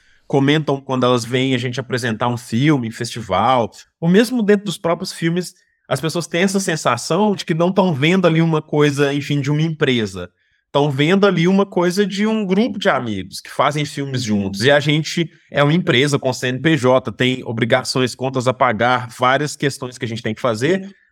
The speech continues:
mas nós somos, de fato, um grupo de amigos que tem muita história junto,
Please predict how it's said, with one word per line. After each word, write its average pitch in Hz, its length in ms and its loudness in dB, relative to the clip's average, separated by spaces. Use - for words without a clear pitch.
mas 151 160 0
nós 202 180 2
somos, 202 220 -2
de - 40 -14
fato, 185 240 -4
um 208 80 -4
grupo 180 280 -2
de 190 80 0
amigos 185 560 0
que 226 160 -12
tem 180 160 0
muita 202 420 4
história 131 460 2
junto, 95 380 -6